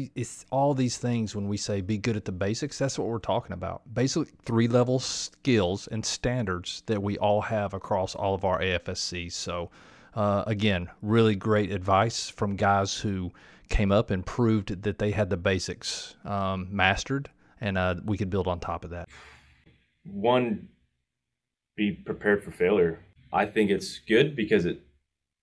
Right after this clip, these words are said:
Speaker 2: it, like, puts you kind of in an equilibrium with, with everybody else. Like, everybody at their worst is kinda relatively even, but everybody at their best is not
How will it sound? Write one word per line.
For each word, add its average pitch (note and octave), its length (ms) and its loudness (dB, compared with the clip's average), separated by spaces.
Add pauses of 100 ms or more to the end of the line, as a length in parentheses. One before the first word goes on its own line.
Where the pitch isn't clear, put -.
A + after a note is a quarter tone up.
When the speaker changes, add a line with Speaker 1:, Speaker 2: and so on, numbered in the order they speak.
(180)
Speaker 2:
it, G#2+ 100 4
like, G2+ 240 6
puts - 260 4
you A2 520 4 (600)
kind B2 180 4
of A2 80 6
in G#2+ 120 8
an G2+ 100 -2
equilibrium F#2+ 840 2 (100)
with, - 160 -2 (340)
with G#2 160 -2
everybody F#2 360 0
else. E2+ 260 -2
Like, F2+ 240 -2 (460)
everybody A2+ 340 8
at G#2 140 4
their F#2+ 120 4
worst F#2 460 2
is F2 160 -4
kinda E2 380 -2 (640)
relatively E2 480 0
even, F2 400 -6 (240)
but G2 80 2
everybody G2+ 340 6
at F#2+ 140 0
their F#2+ 80 2
best F#2 400 0
is E2+ 120 -4
not F2+ 400 -2